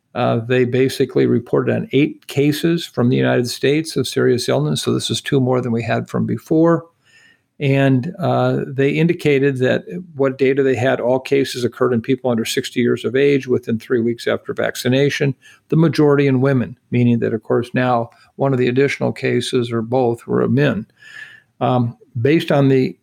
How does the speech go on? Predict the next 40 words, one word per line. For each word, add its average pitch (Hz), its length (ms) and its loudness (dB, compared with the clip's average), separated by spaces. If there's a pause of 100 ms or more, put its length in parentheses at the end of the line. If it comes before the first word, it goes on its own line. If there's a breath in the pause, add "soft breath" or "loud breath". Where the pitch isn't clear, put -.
(120)
currently 160 480 0
available 139 340 4
in-, 120 220 0 (160)
evidence, 143 540 0
the 127 320 0
specific - 500 -4
risk 135 240 0
factors 127 580 0
could 117 180 -4
not 131 240 -2
be 139 120 0
confirmed, 135 500 0
so 135 140 -2
they 135 80 2
did 135 180 0
not 143 300 0
make 151 220 0
a 143 40 2
recommendation 127 840 0
about 120 360 -2
limiting 135 600 2 (480 loud breath)
vaccine 127 580 0
use 127 340 2
to 123 320 -2 (120)
one 135 540 -2
or 123 120 0
more 123 220 2
categories 123 680 0
of 123 120 -2
individuals, 120 680 -2
meaning 127 300 2
that 117 240 0 (140)
no 135 200 2
one 131 240 2
was 120 280 -2
told 120 340 0
not 135 260 -2
to - 80 -8
get 113 200 -2
it, - 100 -10